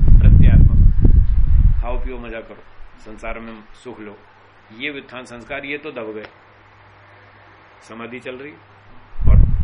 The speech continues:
असंप्रज्ञात समाधि चल रही, उस समय तो ये दबेंगे ही।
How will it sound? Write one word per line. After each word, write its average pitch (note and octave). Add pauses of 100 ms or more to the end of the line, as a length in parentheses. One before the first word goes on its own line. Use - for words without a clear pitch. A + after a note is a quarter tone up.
असंप्रज्ञात -
समाधि -
चल -
रही, -
उस -
समय B2+
तो C3
ये C3
दबेंगे C#3+
ही। D#3